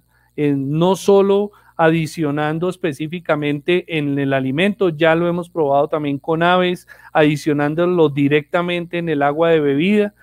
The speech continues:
y por eso me atrevo a decirles que nuestro preparado microbiano adicional a eso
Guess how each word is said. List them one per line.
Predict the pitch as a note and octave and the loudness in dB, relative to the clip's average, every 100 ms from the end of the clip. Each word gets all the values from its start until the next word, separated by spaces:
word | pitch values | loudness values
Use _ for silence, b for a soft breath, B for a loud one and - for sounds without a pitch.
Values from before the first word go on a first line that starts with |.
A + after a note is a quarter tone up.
| b b | b b
y | - E3+ E3 | -4 2 4
por | D3+ F3 E3+ | 2 2 4
eso | F#3 G#3+ | 4 2
me | G3+ | 0
atrevo | F3+ E3 D3+ D#3 E3+ | -2 -2 -2 0 0
a | E3+ | 0
decirles | D#3+ - D3 D3 D#3 - | -2 -4 -8 -8 -14 -16
que | _ C#3+ A#2+ _ b b | _ -8 -8 _ b b
nuestro | E3 D#3 E3 | -6 -4 -2
preparado | D#3+ D3 C#3+ C3+ D3 | 0 2 2 2 2
microbiano | D#3+ D3 D3 C3+ C3+ C#3 | -2 -4 -2 0 0 0
adicional | D#3 D#3 C#3+ C#3+ C3 C3+ | -2 -2 -2 -4 -2 -2
a | D3+ | 0
eso | D#3+ D#3 - | 0 -2 -6